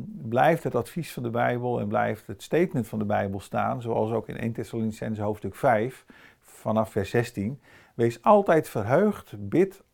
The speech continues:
onophoudelijk, dank God onder alle omstandigheden, want dat is wat hij, die, eh,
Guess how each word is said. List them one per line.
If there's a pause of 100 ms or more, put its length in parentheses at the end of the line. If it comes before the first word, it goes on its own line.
onophoudelijk, (240)
dank
God
onder
alle
omstandigheden, (260)
want
dat
is
wat
hij, (340)
die, (400)
eh,